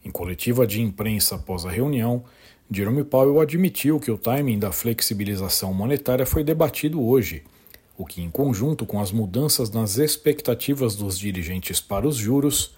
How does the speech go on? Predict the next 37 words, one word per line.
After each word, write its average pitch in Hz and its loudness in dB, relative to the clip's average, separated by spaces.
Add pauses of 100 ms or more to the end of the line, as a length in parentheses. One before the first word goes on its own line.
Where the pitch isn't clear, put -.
(280)
com 90 -8
a - -6
mediana 92 -2
apontando 95 -4
setenta - -4
e - 0
cinco 101 -2
pontos 101 -6
de 87 -10
queda 104 -4
no 85 -8
ano 90 -6
que 170 -2
vem, 120 0 (640)
autorizaram 127 2
a - 2
reprecificação 165 0
dos 90 -2
ativos. 92 -4 (880)
Com 78 -10
isso, 101 -2 (320)
as 120 0
bolsas 123 4
em 110 2
Wall 104 2
Street 135 0
saíram 131 0
da - 0
estabilidade 120 -2
e - 4
exibiram 147 0
ganhos 120 2
acima 120 0
de 123 0
um 139 0
por 165 0
cento. 190 -4